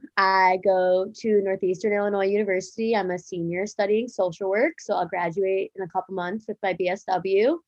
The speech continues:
Um, and I've been giving a talk called It's Okay to Not Be Okay for, I guess, three years now, which is crazy, um, because I feel like I just started, but I also feel like I've always been doing it. So that's nuts.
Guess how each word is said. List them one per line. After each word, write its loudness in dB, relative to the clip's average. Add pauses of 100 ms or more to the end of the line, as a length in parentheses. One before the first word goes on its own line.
(440)
Um, 2 (480)
and 2
I've 0
been -2
giving 0
a -2
talk -6
called -4
It's -8
Okay -4
to -2
Not -8
Be -2
Okay -6
for, -2
I -2
guess, -6 (120)
three 2
years -2
now, -2
which -8
is -6
crazy, -4 (400)
um, -6
because -6
I -4
feel -2
like 0
I 0
just -4
started, 0
but 0
I 0
also -4
feel -4
like -4
I've -6
always -2
been -6
doing 0
it. -4
So 0 (720)
that's 0
nuts. -6